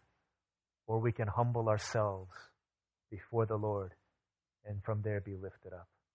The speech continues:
Let's take a couple moments right now to pray to the Lord God in response. Just a moment. For just a moment. We're not gonna pray for a long time.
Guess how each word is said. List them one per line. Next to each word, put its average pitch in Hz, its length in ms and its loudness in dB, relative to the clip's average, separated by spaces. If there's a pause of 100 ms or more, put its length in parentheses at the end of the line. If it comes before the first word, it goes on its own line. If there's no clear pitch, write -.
(360)
Let's 131 160 -4
take - 180 6
a 156 60 2
couple 143 260 8
moments 123 360 2
right 107 140 2
now 95 140 -6
to 90 160 -14
pray 131 300 2 (180)
to 120 60 -6
the 110 100 -6
Lord 107 260 0
God 110 280 -4 (680)
in 104 160 -14
response. 95 480 -4 (120)
Just 147 220 6
a 147 40 6
moment. 120 380 6 (960)
For 101 180 -12
just 120 220 2
a 127 40 2
moment. 113 200 0
We're 113 60 -2
not 120 100 0
gonna 123 80 0
pray 127 220 0
for 127 100 2
a 117 40 6
long 113 380 6
time. 90 220 -6